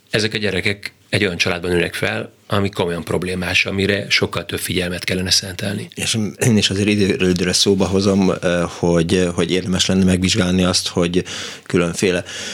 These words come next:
Speaker 2: alkohol, ö, gyártóknak milyen marketing stratégiájuk van arra, hogy minél több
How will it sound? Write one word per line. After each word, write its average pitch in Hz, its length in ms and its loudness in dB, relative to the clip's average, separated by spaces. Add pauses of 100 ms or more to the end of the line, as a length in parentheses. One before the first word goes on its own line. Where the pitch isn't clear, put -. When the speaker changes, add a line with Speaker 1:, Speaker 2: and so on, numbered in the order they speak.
(140)
Speaker 2:
alkohol, 92 600 0
ö, 92 280 0 (520)
gyártóknak 90 680 -2
milyen 90 220 4
marketing 87 500 0
stratégiájuk 90 720 -2
van 90 160 0
arra, 87 280 0
hogy 87 220 -2
minél 87 300 0
több 82 300 -2